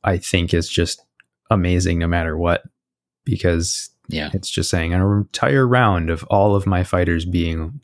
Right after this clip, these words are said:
Speaker 1: much, much better at fighting.
Speaker 2: Mm-hmm. Mm-hmm. Yep. Uh, I, I think in, in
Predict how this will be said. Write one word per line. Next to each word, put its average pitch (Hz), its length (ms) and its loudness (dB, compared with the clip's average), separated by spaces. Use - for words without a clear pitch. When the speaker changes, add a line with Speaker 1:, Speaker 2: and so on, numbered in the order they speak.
Speaker 1:
much, 87 640 -2
much 90 460 -2
better 82 400 0
at - 140 -6
fighting. 98 340 0
Speaker 2:
Mm-hmm. - 920 -10
Mm-hmm. 76 220 -6
Yep. 76 240 -4
Uh, 80 480 -4
I, 85 280 -4
I 95 180 -2
think 101 240 -2
in, 87 260 -2
in 87 200 -2